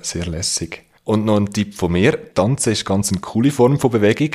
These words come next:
und ist auch im Lehrplan einundzwanzig drin. Am einundzwanzigsten Oktober startet Say Hi zwanzig vierundzwanzig.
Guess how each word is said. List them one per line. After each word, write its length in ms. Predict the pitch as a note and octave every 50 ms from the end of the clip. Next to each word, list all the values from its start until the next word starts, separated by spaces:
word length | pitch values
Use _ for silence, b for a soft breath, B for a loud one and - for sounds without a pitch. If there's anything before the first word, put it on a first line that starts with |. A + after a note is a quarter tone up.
| - -
und 100 | F#2 F#2+
ist 120 | F#2+ F2+
auch 200 | E2+ D#2+ F2 G2
im 80 | G2 F#2+
Lehrplan 480 | F2+ F2+ F2 F2 - - E2+ F2 F2 E3+
einundzwanzig 720 | - F2+ F2 F2 G2+ G2+ G#2 - G#2 G#2 A2+ G#2+ - -
drin. 360 | _ - F#2 G2 G2+ A2+ C3 -
Am 180 | - G2 F#2+ F#2
einundzwanzigsten 800 | F2+ A2 C3 D#3 D#3 - C3 B2 A#2+ A2+ - A#2 G2+ - F#2+ F#2+
Oktober 440 | - - - - G#2+ G#2 G#2 B2
startet 580 | - - - - F2+ F2 - - F2+ - - -
Say 280 | - - F2+ F2+ F2 E2
Hi 300 | E2 E2 E2 F#2 A#2 A#2+
zwanzig 420 | - - - F2+ F2+ F2+ - - -
vierundzwanzig. 720 | - F#2+ G2+ B2 B2+ - - G#2 G2+ A#2 C3+ - - -